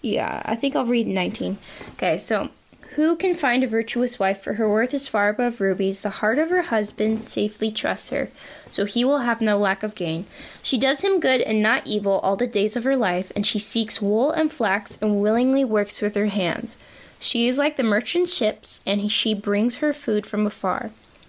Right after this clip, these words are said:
She also rises while it is yet night and provides food for her household, and a portion for her maidservants.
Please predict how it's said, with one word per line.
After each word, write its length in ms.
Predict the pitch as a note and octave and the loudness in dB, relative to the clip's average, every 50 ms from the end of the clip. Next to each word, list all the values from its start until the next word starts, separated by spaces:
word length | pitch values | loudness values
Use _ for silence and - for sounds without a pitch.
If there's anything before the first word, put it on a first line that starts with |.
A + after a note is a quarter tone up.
| - - | -12 -6
She 200 | - - C#4 B3+ | -2 0 2 2
also 380 | - - C#4+ F4+ F4 - F#4+ D#4 | 2 2 0 0 0 0 0 0
rises 420 | B3 A#3+ A3 A#3 C4 C#4+ C#4+ C4+ | 2 2 2 2 2 2 2 2
while 240 | A#3 G#3 G3+ G#3 G#3+ | 4 4 4 4 4
it 80 | G#3+ G#3 | 2 2
is 200 | G3+ F#3 F#3 G3 | 0 -2 0 0
yet 280 | G3 G#3 B3 D4 - - | 2 2 2 0 0 0
night 240 | A3 G3 F#3 G3 - | 0 2 2 2 0
and 100 | G#3 G#3+ | -2 -2
provides 460 | - A3 G3+ G3+ F3+ F3 F3+ F3+ - | -2 -2 0 2 2 0 0 0 -4
food 300 | - - - A#3+ A#3 G#3 | -8 -6 -2 -2 -2 -2
for 180 | - - G3+ G3 | 0 -2 -2 0
her 180 | - G3 F#3+ | 0 -2 -2
household, 540 | F#3+ - - F3+ F#3+ - - - - - - - - - - - - - - | 0 -2 -4 -6 -6 -10 -12 -10 -10 -12 -12 -14 -20 -20 -20 -20 -20 -8 -4
and 100 | - G3 | -4 -4
a 40 | G3 | -4
portion 520 | - - - A3 A#3 B3+ - - C#4+ C#4 | -4 -2 0 0 2 2 2 2 2 2
for 180 | C4+ - - B3+ | 2 0 -2 0
her 100 | A#3 A3+ | 0 0
maidservants. 880 | G#3+ G3+ F#3+ F#3+ F#3 - - G3 F#3 - - - - - - - - | 2 2 0 0 0 0 0 0 -2 -4 -6 -8 -6 -6 -6 -6 -6